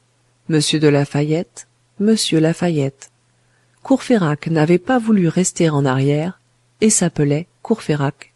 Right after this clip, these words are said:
tout court. Nous pourrions presque, en ce qui concerne Courfeyrac, nous en tenir là et nous borner à dire quant au reste, Courfeyrac, voyez Tholomyès. Courfeyrac, en effet,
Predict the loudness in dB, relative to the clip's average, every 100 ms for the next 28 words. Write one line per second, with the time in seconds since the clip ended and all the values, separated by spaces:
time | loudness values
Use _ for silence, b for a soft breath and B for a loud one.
0 | -4 -2 -2 -4 -4 -4 -8 _ _ _
1 | _ _ _ _ _ _ 0 2 4 4
2 | 4 2 -2 -2 -2 -2 -8 -12 -16 _
3 | -4 -2 -2 -4 -6 -4 -2 -2 -2 -2
4 | -2 -6 -4 -2 -2 -6 -10 _ _ _
5 | _ 2 4 4 2 2 0 2 0 -2
6 | -4 _ _ _ 0 4 4 4 4 4
7 | 4 0 -2 0 0 0 -4 -4 -2 -2
8 | -4 -8 -18 _ _ _ _ _ 0 0
9 | 2 0 0 -4 -6 -20 _ _ -4 2
10 | 2 2 0 0 0 2 0 0 -2 -8
11 | -10 _ _ _ _ _ _ _ _ _
12 | _ -2 -2 0 0 2 0 0 0 0
13 | 0 -4